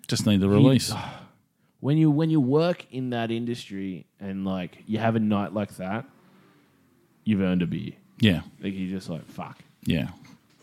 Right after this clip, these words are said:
Speaker 2: And especially being in, like, the center of a fight where you're trying to pull people apart,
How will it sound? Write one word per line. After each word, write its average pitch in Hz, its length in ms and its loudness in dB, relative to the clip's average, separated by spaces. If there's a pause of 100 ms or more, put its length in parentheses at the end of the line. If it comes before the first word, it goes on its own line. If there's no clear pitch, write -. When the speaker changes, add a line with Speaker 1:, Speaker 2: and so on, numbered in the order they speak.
Speaker 2:
And 95 380 -4
especially 220 380 2
being 202 200 4
in, 131 140 6
like, 87 240 -2
the 104 100 -2
center 117 320 -2
of 98 80 0
a 92 60 -2
fight 95 380 -8 (240)
where 101 120 -4
you're 101 100 -4
trying 110 280 -2
to - 60 -4
pull 107 140 2
people 95 320 0
apart, 82 440 -6